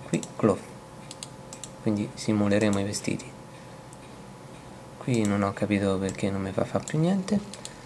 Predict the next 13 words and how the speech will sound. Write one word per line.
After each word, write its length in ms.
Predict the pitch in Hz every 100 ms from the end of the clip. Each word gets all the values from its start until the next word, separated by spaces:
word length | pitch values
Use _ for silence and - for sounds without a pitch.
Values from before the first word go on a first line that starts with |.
| - - - - - - - - - -
Ok, 560 | 107 - - 101 139 190 - -
ah, 240 | - 110 98 -
eccoci. 540 | 104 - - 135 196 226 - - - - - - - - - - - - - - - - - -
Lampada. 500 | - - - 131 202 214 - - - - - - - - - - - - -
Qui 120 | -
abbassiamo 500 | 110 101 98 - 104
la 100 | 104
luce 380 | 101 107 - 175 170 - - - - - - - - - - - - - - - - - - - - - - - - - - - - - - - - - - - - -
e 60 | 127
facciamo 440 | 120 - 113 110 - - - - - - - - -
un 120 | 117
bel 140 | 101
po' 260 | 101 -